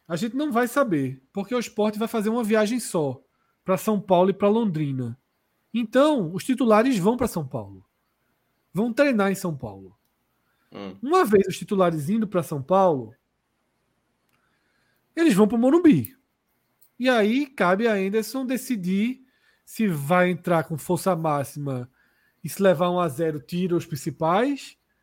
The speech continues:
Speaker 1: ou se ele vai entrar com alguns,
Speaker 2: Eu acho que
Speaker 1: segurando
Speaker 2: o Dor-
Speaker 1: alguns, e se vier um milagre de fazer um gol, coloca a força máxima e tenta a reviravolta, né?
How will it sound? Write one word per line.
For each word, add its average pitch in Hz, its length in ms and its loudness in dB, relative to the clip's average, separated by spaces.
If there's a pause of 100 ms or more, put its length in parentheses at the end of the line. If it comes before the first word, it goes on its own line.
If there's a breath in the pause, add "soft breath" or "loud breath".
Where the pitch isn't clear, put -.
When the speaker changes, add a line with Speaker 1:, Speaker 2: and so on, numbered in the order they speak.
(380)
Speaker 1:
ou 220 220 8
se 269 100 -2
ele 226 100 2
vai 196 180 2
entrar 185 320 -2
com 185 320 -4
alguns, 175 680 -2 (100)
Speaker 2:
Eu 170 80 -8
acho 170 80 2
que 175 60 4
Speaker 1:
segurando 190 220 4
Speaker 2:
o - 40 2
Dor- 190 120 10
Speaker 1:
alguns, 208 300 -2
e 226 40 -10
se 196 400 -4 (300)
vier 196 220 2
um 208 60 2
milagre 190 480 4
de 180 80 -4
fazer 175 260 0
um 190 140 0
gol, 185 240 6
coloca 214 360 0
a - 40 -4
força 202 280 -4
máxima 202 340 -4
e - 20 -6
tenta 196 280 -4
a 185 40 -2
reviravolta, 139 720 -4
né? 123 120 -18